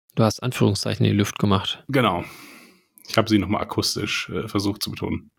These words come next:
Speaker 1: Wo wird er, äh, gerettet?
Speaker 2: Von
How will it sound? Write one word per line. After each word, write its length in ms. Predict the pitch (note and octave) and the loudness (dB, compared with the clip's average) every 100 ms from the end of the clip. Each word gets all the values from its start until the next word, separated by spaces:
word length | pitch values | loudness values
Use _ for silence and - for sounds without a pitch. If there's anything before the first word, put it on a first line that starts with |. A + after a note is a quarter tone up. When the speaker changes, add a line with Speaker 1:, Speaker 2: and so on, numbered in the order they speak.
| - | -2
Speaker 1:
Wo 200 | A#2+ A2+ | 2 4
wird 180 | A2+ - | 2 4
er, 580 | G#2+ G#2 G2+ G2 G2 G#2 | 2 4 2 2 2 2
äh, 60 | |
gerettet? 480 | G#2+ G2+ - C#3+ - - - - _ - | 4 4 4 2 0 -8 -10 -20 _ -6
Speaker 2:
Von 760 | - - A#2 A#2+ A#2+ A#2+ A#2 | -4 2 2 4 2 0 -4